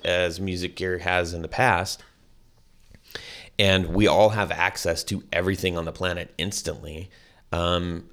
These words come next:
th-, it, it, it feels just like a, a complete influx of them. So I thought that we could maybe talk about a couple that we have found,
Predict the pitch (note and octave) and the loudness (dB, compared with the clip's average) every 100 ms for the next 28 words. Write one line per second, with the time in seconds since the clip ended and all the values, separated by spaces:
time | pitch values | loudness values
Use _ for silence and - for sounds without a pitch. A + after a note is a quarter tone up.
0 | - _ - - - - G2+ - D2+ - | -20 _ -16 -14 -14 -10 -8 -6 -6 -2
1 | - F#2 - G2 - - _ - A#2+ G#2 | 0 0 0 -2 -4 -16 _ 0 2 4
2 | F#2 - G2+ F#2 F2+ E2+ - F2 E2 B2 | 2 0 0 -2 -2 -4 -6 -8 -6 -6
3 | A2 - A2+ G#2+ - E2 D#2+ - - E2 | -6 -4 -4 -4 -2 -4 -4 -8 -8 -8
4 | D#2 - - - - - - - - - | -8 -12 -14 -20 -20 -20 -20 -4 4 10
5 | A#2 A2+ A2+ A2 G#2+ - - - - - | 12 12 12 10 6 -6 -18 -20 -20 -18
6 | - - - - - C#3 C#3 B2+ G#2+ G#2 | -14 -14 -16 -6 2 6 8 8 8 6
7 | A2+ A#2+ A#2 A2+ A2 G2+ A#2 A2 A2 A2+ | 6 6 6 8 6 6 4 6 8 8
8 | G#2 - A#2+ B2+ A#2+ A2+ A#2+ B2 B2 C3 | 8 4 4 6 6 6 6 6 6 4
9 | A#2 C3+ C3 C3 B2+ A#2 - | 4 4 6 6 4 0 -2